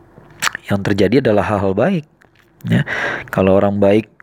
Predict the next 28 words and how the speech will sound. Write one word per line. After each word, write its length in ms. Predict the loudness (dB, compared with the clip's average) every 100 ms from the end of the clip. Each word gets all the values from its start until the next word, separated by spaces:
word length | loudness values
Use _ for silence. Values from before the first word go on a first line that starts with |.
| _
eh, 560 | -10 -6 -2 2 2
berkumpul 880 | 4 2 2 0 0 2 2 2 0
atau 500 | -2 -4 -2 -2 -2 0
orang, 240 | 0 2
ada 220 | 2 2
orang-orang 360 | 2 2 0 0 2
baik 180 | 0 0
berpasangan, 720 | -4 -2 -2 -4 -4 -4 -4
ya, 100 | -4 -4
mereka 240 | -4 -2
menikah 320 | -4 -4 -2
dengan 260 | -2 -2 -2 0
baik-baik, 560 | 0 0 0 0 -4 -14 -14 -16 _
j-, 180 | -4 -4 2
jadinya 400 | 4 4 -2 2
keluarga 320 | 2 4 0
baik-baik. 500 | 0 0 0 -2 -6 _ _ _ _ _ _ -2
Ya, 160 | 0
tapi 240 | 0 -2 2
kalau 240 | 4 4
orang 160 | 2 0
tidak 240 | -2 0
baik, 320 | 2 2 2 -2 _ _ _ _
eh, 260 | -4 0 2
berzina 560 | 2 2 2 0 2 0
lalu 320 | 4 4 2
dipaksakan 560 | 2 0 0 -4 -4 -6
nikah, 400 | -6 -2 -2